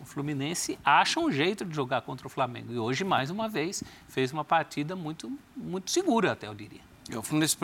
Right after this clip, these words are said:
Speaker 2: a sensação que eu tenho é que o Fluminense tem mais, hoje, teve a consciência clara de que não dava pra ficar encarando o Flamengo. É, se a gente observar números do jogo e observar posicionamento médio do jogo, o Flamengo jogou em cima.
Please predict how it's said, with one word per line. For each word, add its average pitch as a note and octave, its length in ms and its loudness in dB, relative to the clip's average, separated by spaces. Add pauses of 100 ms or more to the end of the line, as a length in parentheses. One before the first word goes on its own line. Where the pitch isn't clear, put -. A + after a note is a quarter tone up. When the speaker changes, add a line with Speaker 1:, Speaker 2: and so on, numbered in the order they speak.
(280)
Speaker 2:
a G2+ 40 -6
sensação A#2+ 340 2
que C3+ 100 0
eu C3+ 60 2
tenho D3+ 140 2
é D#3+ 40 0
que - 40 -4
o - 20 -10
Fluminense D#3 260 -2
tem D#3+ 100 -2
mais, D3+ 340 2 (1200)
hoje, B2 480 6 (420)
teve D#3+ 160 2
a - 20 0
consciência D#3 380 4
clara D#3+ 280 4
de D3+ 40 -12
que - 80 -6
não E3+ 140 0
dava D3 220 4
pra D3 160 -4
ficar - 260 -4
encarando C3+ 360 0
o A#2 40 -6
Flamengo. A2+ 300 -4 (760)
É, A2+ 340 -2
se - 100 2
a B2+ 40 0
gente B2+ 180 2
observar B2 460 2
números B2 320 2
do A2 80 -2
jogo B2 460 4
e A#2 60 0
observar A#2 440 0
posicionamento B2+ 680 0
médio B2+ 300 2
do A#2 80 -4
jogo, C3+ 260 0
o - 20 -4
Flamengo E3+ 300 0
jogou A#3 220 0
em B3 40 2
cima. F3+ 280 0